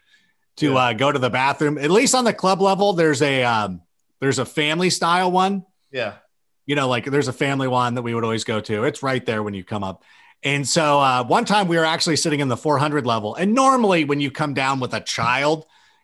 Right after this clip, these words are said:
Speaker 1: you're like, "Hey, can I just jump into that bathroom real quick?" The usher's like, "Cool." Like, "Yeah, go do it." Like, one time a lady was like, "No." Like, "I can't allow," I'm like, "Really?"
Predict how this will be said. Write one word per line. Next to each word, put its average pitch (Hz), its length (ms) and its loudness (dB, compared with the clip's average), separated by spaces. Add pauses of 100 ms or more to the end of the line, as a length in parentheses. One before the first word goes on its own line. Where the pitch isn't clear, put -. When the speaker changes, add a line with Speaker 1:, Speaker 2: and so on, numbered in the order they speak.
Speaker 1:
you're 143 60 0
like, 139 140 0
"Hey, 175 220 0
can 160 140 -2
I 190 80 0
just 170 200 -2
jump 135 340 -2
into 143 160 0
that 113 200 -4
bathroom 117 400 -6
real 156 100 -2
quick?" 180 220 -2
The 226 100 2
usher's 202 300 0
like, 120 220 -2
"Cool." 101 260 -8
Like, 120 180 -4
"Yeah, 190 160 0
go 170 120 -2
do 151 100 0
it." 127 60 -4
Like, 143 140 -2
one 247 160 0
time 262 240 0
a 220 40 0
lady 185 280 2
was 160 120 0
like, 135 260 -2
"No." 110 400 -4 (540)
Like, 135 120 0
"I 160 100 0
can't 190 320 0
allow," 156 120 0
I'm 135 120 -4
like, 151 160 0
"Really?" 285 600 2